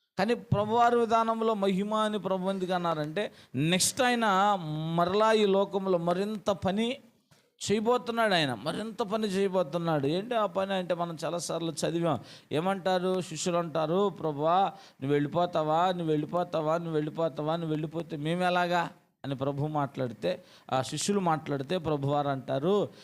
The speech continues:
ఏమన్నారంటే, "అయ్యా, నేను వెళ్ళిపోతున్నాను, మీ కొరకు నేను ఆదరణకర్తను, అతడే పరిశుద్ధాత్ముడు."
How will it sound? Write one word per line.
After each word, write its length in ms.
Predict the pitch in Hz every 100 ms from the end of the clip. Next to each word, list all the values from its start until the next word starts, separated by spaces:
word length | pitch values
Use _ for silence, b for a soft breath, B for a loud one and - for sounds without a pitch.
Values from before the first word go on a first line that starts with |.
| B -
ఏమన్నారంటే, 960 | 151 165 160 139 135 120 131 131 147
"అయ్యా, 320 | 104 127 147 180
నేను 240 | 175 160
వెళ్ళిపోతున్నాను, 1120 | 160 180 180 208 185 202 180 156 160 208 220 B B -
మీ 80 | 147
కొరకు 360 | 151 180 214 226
నేను 200 | 220 196
ఆదరణకర్తను, 1200 | 151 165 202 214 226 220 214 185 - 196 233 262 - _ _ _ _ _ _ 208
అతడే 240 | 254 269
పరిశుద్ధాత్ముడు." 1200 | 233 233 202 202 175 185 175 - 156 156 135